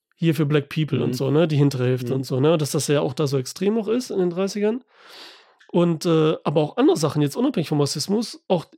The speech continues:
Speaker 1: äh, der, äh, Familienumgang innerhalb. Dass zum Beispiel dann Gregory Pecks Familienbeziehung gezeigt wird, auch so, die Kinder sprechen ihn mit Vornamen an.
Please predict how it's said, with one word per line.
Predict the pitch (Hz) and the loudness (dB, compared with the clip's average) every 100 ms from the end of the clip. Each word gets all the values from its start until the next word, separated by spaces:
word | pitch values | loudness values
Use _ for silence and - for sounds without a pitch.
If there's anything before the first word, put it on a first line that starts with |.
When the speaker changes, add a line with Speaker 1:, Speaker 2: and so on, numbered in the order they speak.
| - | -6
Speaker 1:
äh, | 214 175 | -2 -2
der, | 156 165 151 147 147 170 | -2 0 0 0 -4 -4
äh, | 196 151 143 139 | -4 -2 -2 -2
Familienumgang | - 190 226 175 156 156 - | 0 2 2 2 0 -2 -4
innerhalb. | 240 247 123 123 143 _ _ _ _ _ _ | -2 0 0 -2 -6 _ _ _ _ _ _
Dass | - - | -10 -4
zum | 160 | 2
Beispiel | 165 - 151 | 2 2 0
dann | 151 147 | 2 2
Gregory | 156 156 156 | 0 0 -2
Pecks | 170 170 - - - _ _ _ _ | -2 -2 -4 -10 -10 _ _ _ _
Familienbeziehung | - 170 160 160 147 - 160 | -6 2 2 2 -2 -2 -2
gezeigt | 151 - 160 - | -2 -4 -6 -4
wird, | 135 | -6
auch | 151 | -4
so, | - | -6
die | 139 | -8
Kinder | - 190 | -2 -2
sprechen | - 156 | -2 0
ihn | 156 | 2
mit | 143 | 0
Vornamen | - 208 139 80 | 2 2 2 0
an. | 76 139 | -4 -8